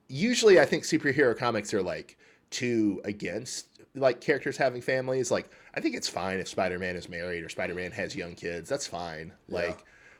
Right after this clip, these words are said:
Speaker 1: but I, it doesn't work with the type of character Hawkeye is in those series.
Speaker 2: It, it's very generic, and they just kind of con-, they, they've done this plot to death already in other forms.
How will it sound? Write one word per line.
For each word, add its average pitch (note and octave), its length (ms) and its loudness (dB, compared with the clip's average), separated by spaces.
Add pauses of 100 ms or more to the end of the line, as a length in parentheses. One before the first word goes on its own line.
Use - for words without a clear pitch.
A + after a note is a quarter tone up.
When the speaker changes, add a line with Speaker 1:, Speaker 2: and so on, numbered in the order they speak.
(160)
Speaker 1:
but A2 400 2
I, C3+ 320 2 (220)
it D#3 180 6
doesn't C3 300 6
work G2+ 340 2
with F#2 120 -4
the G2 80 -2
type G#2+ 280 0
of F2+ 100 -6
character G2 340 -2
Hawkeye F2 520 -6
is F2 280 -6
in E2+ 100 -12
those D#2+ 180 -8
series. D2 580 -10 (380)
Speaker 2:
It, - 160 -14
it's - 220 -8
very C3 200 0
generic, F2+ 540 -8 (200)
and G2 140 -8
they G2 120 -6
just F#2+ 260 -10
kind G#2 220 -8
of - 160 -12
con-, E2+ 320 -18 (440)
they, - 80 -20 (400)
they've G#2+ 260 -6
done A#2+ 200 -2
this G#2 120 -8
plot F#2 360 -6
to - 60 -18
death F2+ 280 -10
already D#2+ 540 -12
in E2 320 -16
other E2 200 -12 (460)
forms. D#2+ 480 -16